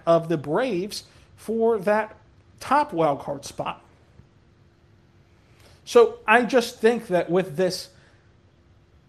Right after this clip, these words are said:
you know, with this series, the Pa-, the Padres might be pressing, and also the Padres, on top of pressing, might just be overlooking Kansas City,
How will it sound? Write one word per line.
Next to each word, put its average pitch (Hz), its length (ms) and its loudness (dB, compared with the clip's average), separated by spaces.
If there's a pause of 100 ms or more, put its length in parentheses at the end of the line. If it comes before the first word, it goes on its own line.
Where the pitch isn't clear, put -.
(220)
you 175 60 -8
know, 151 80 -2
with 185 240 -4
this - 460 -4 (920)
series, 147 880 -6 (680)
the 165 120 -6
Pa-, 202 260 -6
the 180 80 -4
Padres 190 340 -4
might 180 160 -4
be 151 80 -8
pressing, 233 520 -4
and 175 100 -4
also 185 520 -2 (300)
the 165 80 -6
Padres, 190 460 -2
on 160 160 -6
top 185 180 -6
of 147 140 -10
pressing, 220 320 -4
might 175 220 -4
just - 240 -14
be 165 280 -6 (360)
overlooking 160 840 0 (340)
Kansas 151 360 -6
City, 143 340 -10